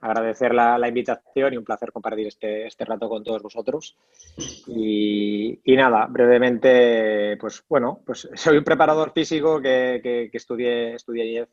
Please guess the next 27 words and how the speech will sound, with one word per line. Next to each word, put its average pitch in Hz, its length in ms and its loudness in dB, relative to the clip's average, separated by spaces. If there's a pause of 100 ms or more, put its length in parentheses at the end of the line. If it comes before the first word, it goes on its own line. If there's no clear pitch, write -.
(140)
inef 123 320 -14
en 113 80 -16
Vitoria, 120 520 -4
en 107 380 -16
el 104 120 -14
País 104 200 -10
Vasco, 110 300 -8
de 104 100 -8
donde, 101 460 -12
de 107 80 -16
donde 104 200 -10
soy. 131 380 4 (680)
Y, 113 540 4
y 120 40 6
bueno, 110 280 2
teniendo 113 260 2
la 113 100 6
gran 110 220 4
suerte 117 380 2
de 113 100 4
tener 110 240 0
una, 104 760 -4 (200)
un, 110 200 -8
un 117 140 -6
equipo 107 640 2
World 107 320 -2
Tour 117 400 4